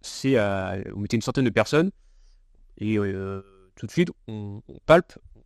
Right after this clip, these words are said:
le, le, le brouillard de la guerre. Là, j'ai donné un exemple, euh, personnel, mais, euh, et,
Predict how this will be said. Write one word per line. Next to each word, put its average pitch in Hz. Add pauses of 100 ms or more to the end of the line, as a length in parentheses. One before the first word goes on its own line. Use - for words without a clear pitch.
(760)
le, 107
le, 113
le 117
brouillard 127
de 135
la 156
guerre. 165 (180)
Là, 127
j'ai 120
donné 120
un 123
exemple, 123
euh, 107
personnel, 147
mais, 107
euh, 98
et, 101